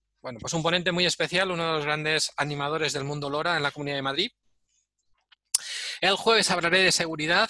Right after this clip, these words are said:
hablaré de una alarma RISCO que confirmo que es grado dos y no grado tres, pero sí grado dos, una alarma de verdad, conectable a C R A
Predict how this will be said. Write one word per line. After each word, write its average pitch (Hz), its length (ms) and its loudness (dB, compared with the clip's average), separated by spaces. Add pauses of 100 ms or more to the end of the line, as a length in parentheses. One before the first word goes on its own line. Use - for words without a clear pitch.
(100)
hablaré 156 240 -2
de 175 80 -4
una 170 80 -2
alarma 160 480 -2
RISCO 175 420 -2
que 151 100 -12
confirmo 143 440 -10
que - 80 -10
es 143 80 -4
grado 143 240 -4
dos 147 220 -4
y 139 60 -6
no 143 240 -6
grado 131 260 -6
tres, 165 200 -8
pero 131 160 -14
sí 131 220 -6
grado 131 280 -8
dos, 160 200 -8
una 127 120 -8
alarma 139 280 -4
de 123 80 -6
verdad, 131 320 -2 (380)
conectable 131 520 -10
a 127 60 -4
C - 140 -6
R 139 220 -4
A 143 200 -2